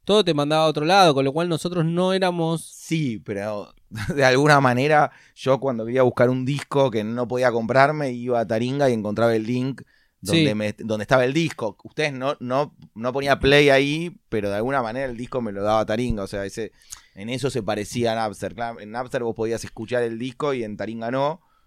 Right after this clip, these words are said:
Speaker 2: pero la
Speaker 1: Sí, hay una
Speaker 2: información
Speaker 1: cuestión
Speaker 2: la
Speaker 1: técnica que hace la diferencia en, entre la responsabilidad que tiene un, uno y el otro.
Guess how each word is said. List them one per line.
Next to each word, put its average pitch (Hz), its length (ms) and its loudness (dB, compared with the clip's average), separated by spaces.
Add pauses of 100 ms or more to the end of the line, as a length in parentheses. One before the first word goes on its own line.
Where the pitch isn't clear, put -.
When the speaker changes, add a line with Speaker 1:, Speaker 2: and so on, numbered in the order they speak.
(160)
Speaker 2:
pero 101 340 -12 (400)
la 110 160 -14
Speaker 1:
Sí, 156 120 0 (100)
hay 254 140 8
una 254 120 4
Speaker 2:
información 220 60 4
Speaker 1:
cuestión 226 360 6
Speaker 2:
la 214 40 -6
Speaker 1:
técnica 233 440 0
que 175 80 0
hace 180 180 0
la 180 80 2
diferencia 180 560 -2
en, 156 260 -4
entre 143 320 -8
la 131 140 -4
responsabilidad 135 640 -6
que 143 100 -4
tiene 147 220 -6
un, 143 220 -6
uno 151 280 -2
y 135 100 -2
el 127 120 -2
otro. 113 320 -4